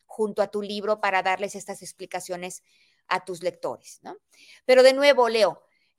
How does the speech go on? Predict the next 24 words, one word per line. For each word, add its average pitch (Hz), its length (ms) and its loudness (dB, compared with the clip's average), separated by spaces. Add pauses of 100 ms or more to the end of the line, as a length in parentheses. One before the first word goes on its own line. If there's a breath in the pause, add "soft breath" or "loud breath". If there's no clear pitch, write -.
eh, 202 140 -10
me 214 180 -6
parece 233 420 -2
que 262 100 -6
es 247 120 -10
un 233 100 -12
trabajo 208 800 -6 (400)
que 202 140 -4
va 202 160 -2
ganando 240 440 -4
fortaleza, 208 840 -8
vas 233 300 -4
ganando 233 340 -8
fortaleza 208 520 -10
como 185 220 -14
escritor. 185 480 -10
Me 208 140 -12
gusta 220 340 -10
mucho 226 600 -12 (100)
lo 196 160 -10
que - 80 -16
estás 202 220 -10
escribiendo 196 500 -8
ahora. 196 400 -2